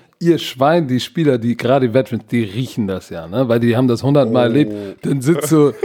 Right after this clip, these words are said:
Speaker 1: ich kenn das. Ey, in Oakland gab's jeden Tag Arsch aufgerissen. Jeden Tag.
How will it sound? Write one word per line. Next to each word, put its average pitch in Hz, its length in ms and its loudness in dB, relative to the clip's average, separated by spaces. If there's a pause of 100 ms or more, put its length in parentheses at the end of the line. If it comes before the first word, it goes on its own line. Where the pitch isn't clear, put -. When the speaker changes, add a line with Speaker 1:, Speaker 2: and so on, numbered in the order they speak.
Speaker 1:
ich 147 100 0
kenn 269 280 2
das. 160 240 0 (240)
Ey, 151 280 4
in 151 200 2
Oakland 175 460 0
gab's 135 260 0
jeden 131 560 0
Tag 110 340 -4 (220)
Arsch 117 260 -2
aufgerissen. - 600 -10 (160)
Jeden 147 380 0
Tag. 107 320 -6